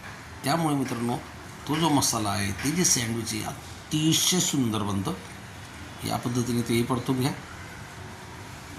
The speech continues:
ओके, आणि आता जो आपण, अ, बटाट्याचा जो डो बनवला होता, त्याला याच्यामध्ये आपण टाकून देऊया.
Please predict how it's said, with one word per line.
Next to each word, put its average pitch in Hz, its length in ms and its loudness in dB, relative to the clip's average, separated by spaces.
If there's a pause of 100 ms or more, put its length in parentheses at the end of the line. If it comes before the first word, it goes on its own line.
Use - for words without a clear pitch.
(840)
ओके, 156 160 2 (500)
आणि 127 80 2
आता 175 260 2
जो 185 220 4
आपण, 170 280 0
अ, 113 500 2 (580)
बटाट्याचा 127 580 0
जो 127 320 0 (1300)
डो 160 220 6
बनवला 156 340 4
होता, 120 220 -2 (420)
त्याला 127 280 2
याच्यामध्ये 110 760 -2
आपण 110 260 -2
टाकून 101 480 -2
देऊया. 95 380 -4